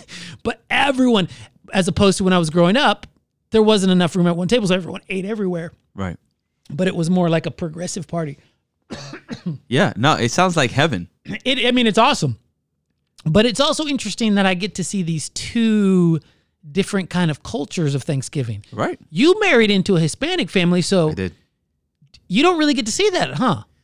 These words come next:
Speaker 2: Nope. I mean, we've had Thanksgiving with other families that are not Hispanic, and
Speaker 1: Yeah, but it's kind of different because it's not, it's not, like, traditional, I, I mean, tradition in a way, so you don't get to see it over and over again. That's more of,
Speaker 2: Correct.
Speaker 1: like,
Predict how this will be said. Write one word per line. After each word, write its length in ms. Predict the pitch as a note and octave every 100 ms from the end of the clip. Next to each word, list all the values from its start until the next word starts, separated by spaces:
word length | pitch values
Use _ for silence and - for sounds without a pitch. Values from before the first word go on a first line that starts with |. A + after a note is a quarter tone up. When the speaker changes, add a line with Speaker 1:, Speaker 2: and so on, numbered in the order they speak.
| _
Speaker 2:
Nope. 220 | B3 - _ _ _ - -
I 40 |
mean, 180 | G#3+ G3+
we've 220 | G#3 C4+
had 320 | F#3+ F3+ E3+ - _ _ _ _ -
Thanksgiving 520 | A2+ G#2 C3 A#2+ G#2+
with 420 | G2+ G2 - _ -
other 300 | G#2+ A2 F#2+
families 800 | - - F2+ F2 F2 F2 D#2+ E2
that 200 | E2 D#2+
are 120 | D#2+
not 320 | D#2+ F2+ F#2
Hispanic, 580 | F#2 D#2+ - D#2+ D#2 D2+
and 360 | E2 D#2 D#2 -
Speaker 1:
Yeah, 80 | C#4+
but 100 | D4+
it's 140 | -
kind 240 | - E4+
of 200 | C4 F#3
different 380 | D3 A#3 - D3+
because 240 | D#3 G3 F#3
it's 100 | F3+
not, 280 | A3 G#3+ - -
it's 260 | G3 -
not, 220 | G#3+ G#3 G3
like, 180 | F3+
traditional, 840 | - F#3 D#3+ F3+ F3+ E3+ E3 E3+ - -
I, 120 | F#3+ -
I 60 |
mean, 180 | F#3 F3+
tradition 560 | E3 F#3+ D3+ G#3 - F3
in 80 | E3
a 60 |
way, 140 | D#3+ D#3
so 100 | F#3
you 60 |
don't 120 | E3+ F3
get 100 | E3+
to 40 |
see 140 | C#3 F3+
it 60 |
over 200 | E3+ D#3+
and 80 | E3
over 180 | F3+ D3+
again. 160 | D3+
That's 220 | D#3+ G#3 -
more 180 | G3+
of, 60 | F#3+
Speaker 2:
Correct. 240 | F3
Speaker 1:
like, 0 | E3